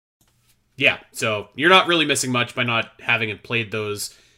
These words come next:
games, at least in terms of, like, understanding what the, you know, what some, what some of the characters are all about there. Um, so yeah, and we got a few more of those. We actually got, like, a whole schwack of those guys <laughs> coming up in a row.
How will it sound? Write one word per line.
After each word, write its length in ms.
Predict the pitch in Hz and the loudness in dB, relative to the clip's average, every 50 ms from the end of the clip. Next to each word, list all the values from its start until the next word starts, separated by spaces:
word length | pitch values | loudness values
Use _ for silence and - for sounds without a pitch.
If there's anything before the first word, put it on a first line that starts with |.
| _ _ | _ _
games, 420 | - 160 160 156 143 127 117 110 123 | 4 6 8 8 8 6 4 2 2
at 140 | 143 151 170 | 2 2 2
least 180 | 180 175 - | 0 0 -2
in 80 | 156 139 | -4 -4
terms 300 | 123 151 147 143 127 123 | -2 0 0 0 0 -2
of, 80 | 120 | -2
like, 120 | 120 120 117 | -2 -2 -2
understanding 760 | 131 135 120 123 - - 135 123 123 117 117 113 110 104 - | -2 -4 -4 -4 -4 -2 0 0 0 0 -2 -4 -6 -8 -12
what 280 | 107 113 113 110 104 - _ - | -10 -8 -8 -8 -8 -10 _ -14
the, 420 | 110 107 104 101 98 95 95 95 - _ _ _ _ _ _ _ _ _ | -12 -10 -8 -8 -8 -8 -10 -12 -14 _ _ _ _ _ _ _ _ _
you 100 | - 127 131 | -4 -4 -2
know, 80 | 117 | -2
what 180 | 104 117 131 127 | -2 -4 -4 -2
some, 240 | - 170 170 160 156 170 | -2 -2 -2 -4 -2 2
what 160 | 170 190 185 185 | 2 4 4 4
some 160 | - 190 180 | 2 2 0
of 100 | 165 127 | 0 -2
the 60 | 147 | -4
characters 760 | - - - 160 151 147 139 120 - 123 113 107 104 101 - | -8 -4 0 2 4 4 2 2 -2 -2 -2 -2 -4 -6 -8
are 220 | - 123 123 117 | -6 -4 -2 -2
all 140 | 113 110 107 | -2 -2 -2
about 320 | 104 104 104 101 101 - | -4 -4 -6 -6 -6 -8
there. 260 | - 95 92 92 92 - _ _ _ _ _ _ _ _ _ _ - | -8 -8 -8 -8 -10 -12 _ _ _ _ _ _ _ _ _ _ -6
Um, 580 | 107 110 107 104 104 104 101 101 101 98 92 - - - _ - 170 170 147 - _ _ _ _ _ _ _ - - _ _ | -2 0 0 0 0 -2 -4 -6 -8 -12 -14 -16 -18 -20 _ -16 -16 -16 -16 -16 _ _ _ _ _ _ _ -20 -20 _ _
so 120 | - 160 | 0 4
yeah, 300 | 170 196 214 170 104 - - | 8 10 10 10 8 6 2
and 160 | 139 151 160 | 0 2 4
we 80 | 180 196 | 6 6
got 160 | 220 233 208 | 6 6 6
a 20 | |
few 160 | - 208 208 | 4 2 2
more 160 | 202 202 202 190 | 4 6 6 6
of 60 | 170 | 6
those. 180 | 151 139 139 131 | 4 2 2 2
We 100 | 143 165 | 4 6
actually 320 | 170 165 160 143 - - 139 | 8 8 8 6 4 0 0
got, 160 | 139 135 120 | 0 0 0
like, 140 | 120 117 117 | 0 -4 -6
a 20 | |
whole 140 | 117 120 117 | -8 -8 -8
schwack 340 | - - - 123 123 123 120 | -8 -4 0 2 2 2 2
of 80 | 113 | -2
those 160 | 107 104 101 | -6 -6 -4
guys 240 | - 113 107 110 - | -4 -4 -2 -2 -4
<laughs> 80 | - - | -4 -2
coming 160 | 175 151 135 | 0 0 0
up 140 | 123 127 123 | 0 -2 -4
in 40 | 110 | -6
a 60 | 104 | -6
row. 300 | 104 107 101 92 85 | -6 -6 -6 -8 -10